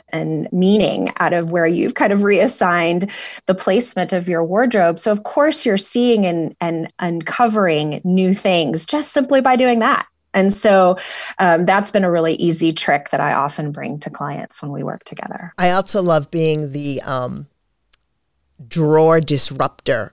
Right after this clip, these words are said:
Speaker 2: I'm like,
Speaker 1: Yes.
Speaker 2: "Empty that drawer out. What's in that drawer?" There's, you know, costume jewelry they claim they haven't worn in twenty years that's junk. It's actually treasure.
Speaker 1: Treasure. <laughs>
Speaker 2: Treasure. Or, um,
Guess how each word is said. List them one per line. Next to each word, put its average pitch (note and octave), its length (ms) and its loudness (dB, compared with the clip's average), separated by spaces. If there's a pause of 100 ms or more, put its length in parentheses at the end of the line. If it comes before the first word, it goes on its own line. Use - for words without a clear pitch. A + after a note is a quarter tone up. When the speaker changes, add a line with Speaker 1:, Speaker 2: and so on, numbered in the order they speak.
(140)
Speaker 2:
I'm D#3 80 -2
like, D3+ 160 0
Speaker 1:
Yes. C4+ 520 2
Speaker 2:
"Empty C#4+ 300 0
that D4 220 2
drawer C4 340 4
out. F#3+ 180 2
What's C4 160 2
in D#4+ 100 0
that C#4+ 200 2
drawer?" C4+ 380 2
There's, G3+ 320 2
you G#3+ 100 0
know, F3+ 200 -4
costume G#3 600 0
jewelry G3 340 0
they F#3 160 2
claim F#3+ 360 -2
they F3+ 120 2
haven't F#3 220 0
worn F3+ 220 0
in F#3 100 -2
twenty F#3 280 -2
years F#3 220 -2
that's E3+ 240 -8
junk. F3 440 -2
It's - 160 -4
actually E3+ 380 -4
treasure. D#3+ 960 -6
Speaker 1:
Treasure. G#3 640 4 (100)
<laughs> F#4 220 2
Speaker 2:
Treasure. F#3 880 0 (280)
Or, F#3+ 260 4
um, E3+ 280 2